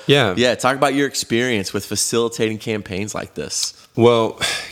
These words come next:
Speaker 1: kinda going back to when we first started as a church, we were looking for a facility. And so we were looking at several different buildings at that time and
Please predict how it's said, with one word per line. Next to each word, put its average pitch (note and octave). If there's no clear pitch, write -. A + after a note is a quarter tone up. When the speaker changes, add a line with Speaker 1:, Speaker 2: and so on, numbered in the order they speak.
Speaker 1:
kinda B2
going G#2
back G#2+
to -
when G2+
we F#2
first G2
started G2
as F2
a F2
church, F2
we F#2+
were F2
looking G2
for F#2+
a D#2+
facility. F2+
And F2
so F#2
we F#2+
were F#2
looking F2
at E2+
several F#2
different F2
buildings B2
at A#2
that G#2+
time G#2
and C#2+